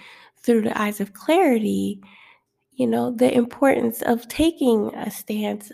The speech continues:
of looking at our world and our health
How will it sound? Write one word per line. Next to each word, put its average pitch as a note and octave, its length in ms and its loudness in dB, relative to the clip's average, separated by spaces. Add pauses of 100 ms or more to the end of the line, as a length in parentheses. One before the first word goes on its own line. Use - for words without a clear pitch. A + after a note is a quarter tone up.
of G3+ 640 -4 (1120)
looking A#3+ 560 2
at - 400 0 (200)
our G#3+ 160 4
world G#3 520 2
and G#3+ 140 4
our G3+ 120 2
health G#3 680 -2